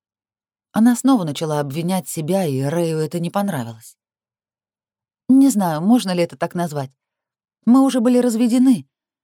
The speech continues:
Я хотела лишь, чтобы он оставил меня в покое, перестал ковырять эту мою рану.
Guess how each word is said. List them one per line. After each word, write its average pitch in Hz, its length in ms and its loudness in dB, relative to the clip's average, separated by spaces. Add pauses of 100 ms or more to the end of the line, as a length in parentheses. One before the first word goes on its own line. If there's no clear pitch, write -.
(240)
Я 214 160 0
хотела 233 320 2
лишь, 208 220 0
чтобы - 440 -4
он 214 180 0
оставил 202 420 -2
меня 196 220 -2
в - 60 -12
покое, 208 520 -4 (420)
перестал 247 420 0
ковырять 175 440 -2
эту 160 160 -6
мою 156 240 -2
рану. 147 340 -6